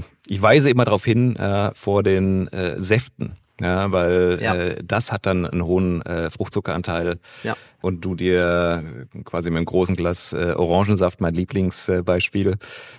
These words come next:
Speaker 2: <laughs>
Speaker 1: ähm, wie quasi acht Orangen, äh,
Speaker 2: Ja.
Speaker 1: im, im Fruchtzuckermodus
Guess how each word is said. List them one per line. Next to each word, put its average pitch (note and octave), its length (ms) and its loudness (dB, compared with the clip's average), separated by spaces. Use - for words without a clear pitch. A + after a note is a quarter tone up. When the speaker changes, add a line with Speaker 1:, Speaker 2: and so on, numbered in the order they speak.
Speaker 2:
<laughs> D3+ 120 0
Speaker 1:
ähm, F2+ 500 -2
wie - 200 -8
quasi F#2+ 360 4
acht A#2 220 0
Orangen, F#2 720 2
äh, E2+ 280 0
Speaker 2:
Ja. G#2 80 4
Speaker 1:
im, F2+ 120 2
im F2+ 120 0
Fruchtzuckermodus F#2 1120 2